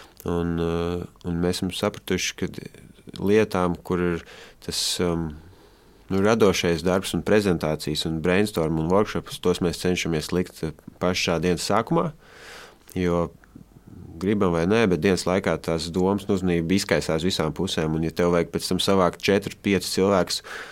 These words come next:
uz fokusētu darbu pulkstens četros, ir daudz grūtāk. Un tad, ja mēs visu tādas, uh, key, nu, atslēgas un svarīgākās prezentācijas cenšamies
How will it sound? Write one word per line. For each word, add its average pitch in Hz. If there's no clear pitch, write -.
uz -
fokusētu 98
darbu 98
pulkstens 87
četros, 120
ir 92
daudz 92
grūtāk. 90
Un 85
tad, 92
ja 87
mēs 85
visu 95
tādas, 78
uh, 85
key, 110
nu, 92
atslēgas 92
un 87
svarīgākās 87
prezentācijas 87
cenšamies 87